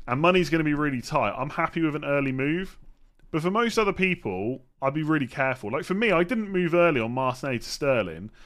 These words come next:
so I'm not one hundred percent sure I wanna sell Martinelli. I'm not one hundred percent sure Sterling's the one that I wanna bring in. And I don't feel like I'm gonna be locked out of any moves anytime soon. Oh, was that the def-, was that the defender? Oh, hang on.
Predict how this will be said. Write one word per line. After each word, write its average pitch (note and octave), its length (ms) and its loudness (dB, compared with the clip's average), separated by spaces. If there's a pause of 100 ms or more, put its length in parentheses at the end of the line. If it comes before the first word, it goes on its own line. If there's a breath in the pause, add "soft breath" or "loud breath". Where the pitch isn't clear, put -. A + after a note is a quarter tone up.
(140 soft breath)
so - 160 0
I'm E3 60 0
not G#3+ 120 2
one G#3 120 -2
hundred D#3 240 -2
percent C3+ 280 -6
sure C3+ 180 0
I B2+ 40 0
wanna A#2 180 -4
sell A#2 240 -4
Martinelli. G#2 460 -8
I'm A#2+ 120 -4
not D#3+ 140 -4
one D3+ 120 -6
hundred C3 240 -6
percent A#2 260 -8
sure B2 260 -4
Sterling's B2+ 480 0
the A2+ 80 -4
one B2 220 -2
that A#2 80 -6
I A2+ 80 -8
wanna A2 220 -6
bring A2 200 -6
in. G2+ 360 -6 (880 soft breath)
And D3 320 2
I D#3+ 80 0
don't G3 180 4
feel G3 120 -4
like F#3 120 2
I'm E3+ 120 -4
gonna D#3+ 100 -4
be D3+ 100 0
locked D3+ 340 0
out C#3 160 0
of B2+ 80 -4
any C3 140 0
moves B2+ 360 -2
anytime A2+ 420 -6
soon. A#2 380 -8 (1600)
Oh, D3 80 2
was D#3+ 100 4
that G#3 180 2
the F#3 120 0
def-, - 120 -12
was F3+ 180 0
that G3+ 140 -2
the G3 60 -16
defender? F#3+ 600 -2
Oh, B2+ 180 -4
hang C3+ 160 -4
on. F#2+ 200 -8